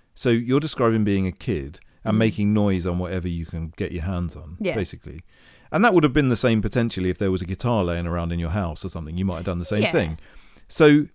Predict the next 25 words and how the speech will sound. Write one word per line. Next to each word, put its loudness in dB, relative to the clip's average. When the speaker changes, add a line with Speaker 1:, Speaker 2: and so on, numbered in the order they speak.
Speaker 1:
is 4
there 8
any 4
worth -2
to -10
that -14
if 0
a 0
kid, 2
most 4
kids 2
have -2
got 4
mobile 4
phones, -4
and 2
you 4
can 4
open 4
up 2
more 6
or 6
less 2
the 0
equivalent 2